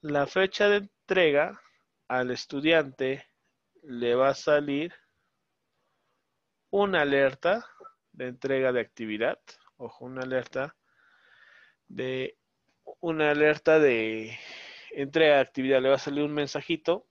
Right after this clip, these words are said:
como ven en el aula virtual, eh, la actividad se cerrará a tal fecha,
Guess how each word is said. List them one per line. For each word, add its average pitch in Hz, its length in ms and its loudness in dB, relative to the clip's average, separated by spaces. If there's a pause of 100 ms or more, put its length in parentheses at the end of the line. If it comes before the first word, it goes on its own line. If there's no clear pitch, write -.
(120)
como 135 260 -4
ven 156 200 2
en 151 120 -2
el 147 100 0
aula 147 200 4
virtual, 156 420 0 (640)
eh, 107 760 0 (400)
la 131 120 0
actividad 147 460 2
se 151 140 -6
cerrará 135 440 4
a 143 60 2
tal 127 200 0
fecha, - 400 -6